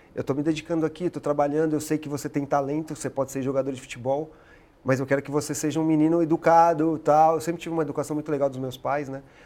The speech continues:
Nunca tive luxo nenhum, é, eu morava na Coab um, em Itaquera, não tinha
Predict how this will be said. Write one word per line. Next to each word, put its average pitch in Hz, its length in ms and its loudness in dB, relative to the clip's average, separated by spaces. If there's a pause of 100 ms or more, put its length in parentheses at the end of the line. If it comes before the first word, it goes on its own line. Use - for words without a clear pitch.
Nunca 196 180 0
tive 170 260 -2
luxo 151 320 -2
nenhum, 151 460 0 (360)
é, 143 440 4
eu 151 80 -2
morava 143 340 4
na 147 100 0
Coab 139 320 2
um, 151 180 2
em 143 40 0
Itaquera, 147 760 0
não 139 160 -2
tinha 143 360 0